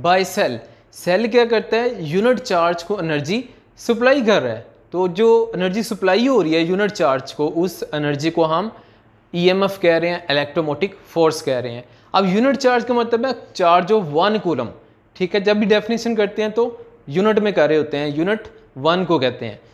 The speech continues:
ठीक है, तो ये हमने definition देख ली। अब साथ ही देखें, इधर मैंने ये formula लिखा हुआ है, फार्मूला भी इसका यही है, ईएमएफ़ is equal to energy supplied to unit charge। ठीक है, अब देखें यहाँ पे unit क-,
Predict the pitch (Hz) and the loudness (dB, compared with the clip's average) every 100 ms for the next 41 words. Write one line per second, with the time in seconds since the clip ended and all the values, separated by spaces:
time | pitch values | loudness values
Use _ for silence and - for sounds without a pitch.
0 | _ - 220 240 240 247 254 226 185 175 | _ -12 -4 -2 -2 -2 -2 0 2 0
1 | 208 208 226 175 160 185 175 180 185 208 | -2 -2 0 0 0 -4 0 0 2 0
2 | 220 247 226 220 233 220 220 214 214 208 | 0 0 -2 -2 -2 -2 -2 -4 -4 -4
3 | 202 - - _ 170 165 170 170 151 160 | -6 -14 -20 _ 0 2 2 2 0 -2
4 | 147 135 156 - _ - 170 190 220 214 | -2 -4 -8 -18 _ 0 0 4 2 2
5 | 214 - 208 208 214 214 208 196 214 180 | -4 -6 -2 -2 0 -2 -2 -2 -2 -2
6 | 160 - 180 180 180 170 175 208 208 180 | -4 -2 -2 -2 -2 -2 2 2 2 2
7 | 160 160 156 165 165 170 202 202 151 143 | 0 0 -2 -2 -2 -2 -4 -4 -2 0
8 | 202 185 - - _ _ 202 196 208 208 | 0 -4 -16 -20 _ _ 2 2 0 -6
9 | 160 151 185 196 208 - - 160 120 117 | -10 -4 -2 0 -2 -6 -4 0 0 -2
10 | - - _ _ - 202 196 - 226 240 | -12 -20 _ _ -8 -4 -4 0 0 2
11 | 254 247 247 220 226 226 233 220 - 165 | -2 -2 0 0 -2 -2 -2 -2 -6 -8
12 | 147 220 233 233 | -2 0 0 -2